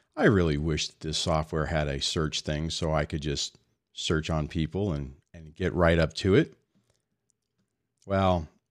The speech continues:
I'll just read what moderator Debbie had written and said from Alex, it says, "Thanksgiving, she will take them out of state and wants, uh, to sue, wants to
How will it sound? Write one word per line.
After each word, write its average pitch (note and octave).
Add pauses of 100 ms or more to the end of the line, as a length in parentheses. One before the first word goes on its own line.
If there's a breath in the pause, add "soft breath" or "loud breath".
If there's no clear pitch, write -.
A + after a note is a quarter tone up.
I'll G2+
just F#2
read D#2+
what D#2 (100)
moderator E2
Debbie D#2+
had D#2
written G#2+
and G2+
said F#2
from F2+
Alex, A2+
it F#2+
says, G#2
"Thanksgiving, E3+ (920)
she E3+
will D3+
take C#3
them F2
out F2
of A2+
state C3+ (140)
and F#2
wants, G#2+ (520)
uh, E2+
to F2+ (1200)
sue, C#3+ (240)
wants G2+
to F2+